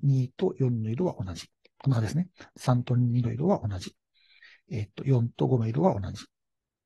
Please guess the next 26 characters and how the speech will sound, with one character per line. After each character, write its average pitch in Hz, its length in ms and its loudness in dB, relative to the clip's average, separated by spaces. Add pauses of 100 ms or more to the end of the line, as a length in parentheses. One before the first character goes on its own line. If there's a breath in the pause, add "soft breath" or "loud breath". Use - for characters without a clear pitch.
五 117 180 -4
と 117 80 -4
三 107 180 -2
の 104 80 -6
色 143 140 -2
は 190 180 2
同 87 120 -6
じ。 - 160 -14 (540)
六 - 180 -2
と 135 120 -4
六 127 180 -4
の 131 80 0
色 160 100 4
は 170 100 0
同 - 80 -10
じ - 140 -14 (160)
で 139 100 -8
す - 100 -6
ね。 160 200 -2 (280 loud breath)
そ - 120 0
う 220 60 6
す - 80 0
る 233 80 0
と、 160 240 2
こ 208 200 0
の 196 240 4